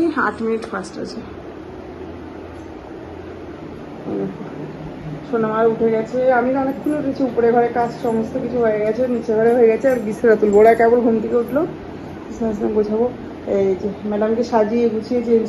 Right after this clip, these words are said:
করিয়ে দিলাম। কি হয়েছে, নাক খেয়ে নাক ঘুরছে কেন? হ্যাঁ, নাক ঘুরছে কেন? কি, ওই কোথায় যাচ্ছ তুমি? বাইরে? নে, নে, মাজা, মাজা,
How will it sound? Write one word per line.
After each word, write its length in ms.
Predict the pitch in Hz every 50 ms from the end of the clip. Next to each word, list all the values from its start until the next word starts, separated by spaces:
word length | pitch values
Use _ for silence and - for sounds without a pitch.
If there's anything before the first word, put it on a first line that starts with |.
| -
করিয়ে 340 | 233 233 233 233 233 233 226 233 233 240 233 - - - - - - - - - - 233
দিলাম। 300 | 214 220 226 240 262 311 349 330 - - - - - - - - - - - - - - - - - - - - - - - - -
কি 100 | - - 320
হয়েছে, 180 | 320 294 311 285
নাক 200 | 277 269 277 277 -
খেয়ে 120 | 359 320
নাক 180 | 302 302 302 320 349
ঘুরছে 240 | 403 392 - - 311
কেন? 200 | 269 254 240 220 214 240 - - - - - - - - - - - - - - - - - - - - - - -
হ্যাঁ, 400 | 285 294 330 494 554 494 453 415
নাক 220 | 349 320 320 339
ঘুরছে 260 | 392 440 415 427 381 359
কেন? 220 | 349 330 285 269 254 254 311 - - - - - - - - - - - - - -
কি, 160 | 370 381 370 339 294 277 285 - - - - - - - - - - - -
ওই 100 | 277 285
কোথায় 240 | 277 349 359 381 359
যাচ্ছ 160 | 370 359 359 320
তুমি? 220 | 294 311 330 392 466 440 - - - - - - - - - - - - - - - - - - - - - - - - - - - - - - - - - -
বাইরে? 300 | 247 262 277 311 370 349 294 254 233 240 - - - - - - - - - - - - - - - -
নে, 120 | 254 269 285
নে, 100 | 294 294
মাজা, 320 | 294 285 277 277 269 294 285 269
মাজা, 260 | 269 269 262 269